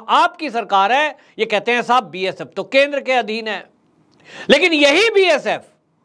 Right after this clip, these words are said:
जब ऑपरेशन करती है, जब एक्टिव होती है और अपराधियों को पकड़ती है,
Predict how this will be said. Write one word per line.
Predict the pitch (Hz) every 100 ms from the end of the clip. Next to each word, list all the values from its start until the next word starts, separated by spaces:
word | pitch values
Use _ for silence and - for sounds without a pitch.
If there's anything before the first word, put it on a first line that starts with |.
| _ _ _ _
जब | 175 311
ऑपरेशन | 302 277 277 294 - 381
करती | 359 277 208 247
है, | 226 302
जब | 311 262
एक्टिव | 233 240 339 311
होती | 240 226 240
है |
और | 302
अपराधियों | 277 269 214 208 226 254
को | 294
पकड़ती | 320 349 381 269 196
है, | 117